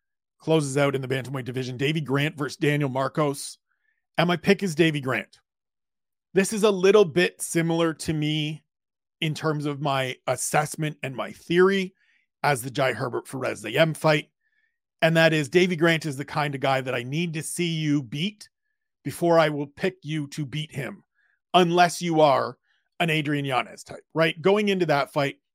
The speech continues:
picked Yanez because I thought dynamically, skill-wise, what he does in the cage, he was, he was good enough. I had seen enough that he was gonna be able to get that victory,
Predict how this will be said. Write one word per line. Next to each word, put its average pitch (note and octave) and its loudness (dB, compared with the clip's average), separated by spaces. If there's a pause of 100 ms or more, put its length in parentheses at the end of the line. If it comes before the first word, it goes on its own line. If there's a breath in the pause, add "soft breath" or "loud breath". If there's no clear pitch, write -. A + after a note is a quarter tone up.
(120)
picked - -2
Yanez D3 0 (280)
because C#3+ -6
I C3+ -4
thought D3+ 2 (120)
dynamically, D#3+ -2 (200 soft breath)
skill-wise, C#3+ 2 (400)
what D#3+ 0
he F3 -4
does D3 2
in C#3+ -6
the C3 -12
cage, C#3 -6
he C#3 -10
was, A#2+ -14 (180)
he D#3+ -6
was B2 -10
good E3 4
enough. D#3 2
I C3 -2
had B2 -6
seen F#3+ 0
enough C3+ 0 (420)
that C3 -2
he C#3 -2
was B2 -8
gonna D#3 0
be D3 6
able C3+ 4
to B2 -4
get C3+ -2
that C3+ -2
victory, C3 -6